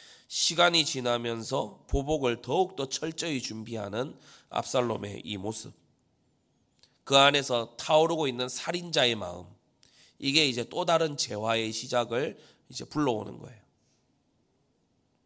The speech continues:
결론으로 가기 전에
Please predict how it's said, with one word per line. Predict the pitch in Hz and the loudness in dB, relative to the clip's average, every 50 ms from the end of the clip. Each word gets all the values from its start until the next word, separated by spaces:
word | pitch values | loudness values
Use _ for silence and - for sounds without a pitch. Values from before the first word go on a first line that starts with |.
| _ _ _ _ _ _ _ _ _ _ _ _ _ _ _ _ _ _ _ _ _ _ _ _ _ _ _ _ _ _ _ _ _ _ _ _ _ _ _ _ _ _ _ _ _ _ _ _ _ _ _ _ _ _ _ _ _ - - - - - - - - - - | _ _ _ _ _ _ _ _ _ _ _ _ _ _ _ _ _ _ _ _ _ _ _ _ _ _ _ _ _ _ _ _ _ _ _ _ _ _ _ _ _ _ _ _ _ _ _ _ _ _ _ _ _ _ _ _ _ -20 -20 -20 -18 -18 -16 -16 -16 -8 0
결론으로 | - 151 170 202 214 202 185 165 143 | 6 6 8 8 8 8 8 8 8
가기 | 135 147 160 160 147 | 6 6 4 2 2
전에 | 131 139 139 127 110 95 92 95 165 - | 2 0 0 0 0 -4 -4 -8 -14 -18